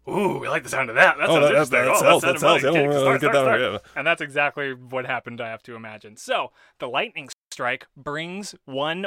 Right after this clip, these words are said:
Speaker 1: or all of the killbots to life. They activate, and the security engineer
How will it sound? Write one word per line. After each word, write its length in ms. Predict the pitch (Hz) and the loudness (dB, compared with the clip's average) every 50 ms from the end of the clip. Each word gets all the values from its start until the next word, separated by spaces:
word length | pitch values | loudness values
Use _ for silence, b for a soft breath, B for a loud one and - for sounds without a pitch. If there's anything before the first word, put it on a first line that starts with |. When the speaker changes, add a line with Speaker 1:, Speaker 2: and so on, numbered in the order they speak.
| - - | -6 -2
Speaker 1:
or 300 | 160 156 165 160 170 - - | 0 0 2 0 0 -2 -2
all 400 | 175 190 202 185 160 160 160 - | 0 0 2 2 0 0 -2 -6
of 140 | 170 147 143 | -10 -12 -14
the 60 | 151 | -14
killbots 600 | - - 180 190 170 147 139 135 135 - - - - _ _ _ _ | -12 -10 -10 -10 -10 -8 -8 -8 -8 -8 -12 -16 -18 _ _ _ _
to 140 | - - 104 | -20 -20 -18
life. 580 | 101 98 98 - - 98 - - - - - _ _ _ _ _ _ | -16 -14 -12 -12 -12 -12 -14 -18 -20 -20 -20 _ _ _ _ _ _
They 160 | - 117 110 - | -16 -16 -16 -10
activate, 680 | - 127 156 170 - - 175 143 123 131 113 101 104 - B B B B _ | -6 -6 -6 -6 -6 -8 -10 -8 -8 -8 -10 -10 -12 -18 B B B B _
and 100 | 151 135 | -14 -14
the 60 | 120 | -12
security 420 | - - 127 - 147 190 233 269 214 | -14 -14 -12 -8 -8 -6 -6 -6 -6
engineer 460 | 147 135 127 127 127 135 160 185 | -6 -6 -8 -6 -4 -4 -4 -4